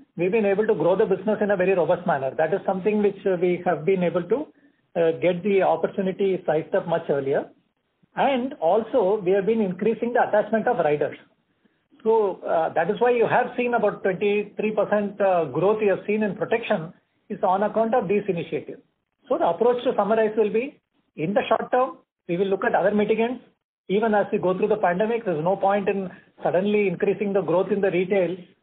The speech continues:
uh, business, uh, amidst the pandemic. So we will calibrate that business. Uh, if the, that, uh, as and when the, there is an increase, we will strive to pass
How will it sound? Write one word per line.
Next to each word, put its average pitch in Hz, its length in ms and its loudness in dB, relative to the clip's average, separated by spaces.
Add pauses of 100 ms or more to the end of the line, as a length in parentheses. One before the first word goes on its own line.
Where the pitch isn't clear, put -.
uh, 170 240 2
business, 175 460 0 (160)
uh, 165 220 2
amidst 175 260 -2
the 196 80 2
pandemic. 190 480 -2 (340)
So 180 80 -2
we 175 120 0
will 180 100 0
calibrate 202 480 2
that 202 180 0
business. 220 340 -2 (500)
Uh, 165 240 0
if 180 260 -4
the, 190 300 2
that, 185 260 -2 (100)
uh, 160 220 2
as 175 100 -2
and 202 120 0
when 208 140 0
the, 180 80 2
there 190 140 2
is 208 100 0
an 202 100 0
increase, 214 380 -2 (360)
we 160 160 -2
will 202 220 0
strive 175 240 0
to 214 80 -2
pass 151 200 0